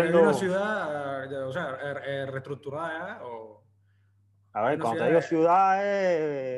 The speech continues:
Speaker 2: es una iglesia y una plaza.
Speaker 1: Sí, no,
Speaker 2: Y
Speaker 1: exacto,
Speaker 2: cuatro
Speaker 1: por
Speaker 2: casas.
Speaker 1: eso te, por eso te, por eso te digo, ciudad, o sea, son, tienen datos de ciudad, pero ciudad, ¿qué? ¿Entiendes? Porque para los españoles, exactamente,
Speaker 2: Sí.
Speaker 1: para los españoles una ciudad
Speaker 2: O
Speaker 1: era
Speaker 2: sea,
Speaker 1: eso,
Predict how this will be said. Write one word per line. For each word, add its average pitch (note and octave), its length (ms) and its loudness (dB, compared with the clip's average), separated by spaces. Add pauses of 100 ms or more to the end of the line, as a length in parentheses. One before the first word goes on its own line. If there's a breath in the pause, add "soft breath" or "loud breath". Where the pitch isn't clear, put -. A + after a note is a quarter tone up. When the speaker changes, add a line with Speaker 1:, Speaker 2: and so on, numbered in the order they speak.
Speaker 2:
es B2+ 120 -16
una D3 200 -8
iglesia F3 420 2
y F3 40 2
una E3+ 140 -2
plaza. F#3+ 340 0 (800)
Speaker 1:
Sí, - 160 -4
no, - 160 0
Speaker 2:
Y - 0 -
Speaker 1:
exacto, D3+ 260 4
Speaker 2:
cuatro D3+ 60 4
Speaker 1:
por C#3+ 40 0
Speaker 2:
casas. B2+ 300 2
Speaker 1:
eso E3+ 40 -2
te, F3 120 -2
por C#3+ 160 -2
eso F3 80 2
te, F3+ 160 2
por C#3+ 140 -4
eso E3 100 -2
te F3+ 80 -2
digo, F3+ 160 -2
ciudad, C#3 460 -6
o - 20 -8
sea, D3+ 140 -6
son, B2 120 -12
tienen D3+ 220 -6
datos F3+ 240 -4
de E3 60 -6
ciudad, E3 340 -8
pero C#3 140 -10
ciudad, C3 600 -10
¿qué? C#3 180 -8
¿Entiendes? B2 260 -12
Porque A2+ 160 -12
para A#2 160 -12
los A#2+ 60 -10
españoles, C3 440 -10
exactamente, D#3 440 -6
Speaker 2:
Sí. - 40 -8
Speaker 1:
para A2+ 140 -10
los A2+ 80 -8
españoles C3 320 -8
una E3 120 -4
ciudad D#3+ 200 -6
Speaker 2:
O - 20 -2
Speaker 1:
era D#3+ 100 2
Speaker 2:
sea, C#3 120 6
Speaker 1:
eso, B2+ 100 -4